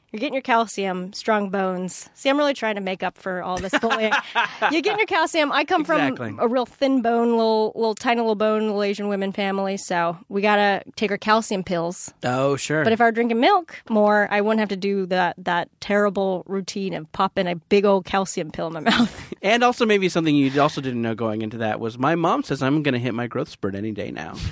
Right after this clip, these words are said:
Speaker 2: So.
Speaker 1: Well, some are lucky, I guess.
Speaker 2: And then maybe the
Speaker 1: Wow.
Speaker 2: girls will start noticing
Speaker 1: Ugh,
Speaker 2: me.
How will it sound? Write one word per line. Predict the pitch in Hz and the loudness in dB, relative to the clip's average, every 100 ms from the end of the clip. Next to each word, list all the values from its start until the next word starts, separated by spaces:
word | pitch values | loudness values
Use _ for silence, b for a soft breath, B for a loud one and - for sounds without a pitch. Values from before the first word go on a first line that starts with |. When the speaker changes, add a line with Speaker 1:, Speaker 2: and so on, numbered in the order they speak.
| - | 0
Speaker 2:
So. | 247 247 226 - 240 - 240 | 2 4 0 0 -2 2 0
Speaker 1:
Well, | 214 214 220 | 2 0 -2
some | - 262 294 | -2 -2 0
are | 302 294 | 0 0
lucky, | 285 262 285 240 214 | 0 0 -2 -2 0
I | 254 | 0
guess. | 208 254 240 | 0 0 0
Speaker 2:
And | 156 160 175 | 0 0 0
then | 196 294 170 180 262 339 247 | 0 0 0 0 0 2 2
maybe | 175 175 165 160 | 2 2 2 2
the | 165 160 | 0 0
Speaker 1:
Wow. | |
Speaker 2:
girls | 202 233 156 156 208 | 0 0 0 0 -2
will | 214 | -4
start | 254 254 | 0 0
noticing | 262 311 381 349 - 120 | 2 2 2 0 -2 2
Speaker 1:
Ugh, | 262 240 214 | 4 4 0
Speaker 2:
me. | 120 | -4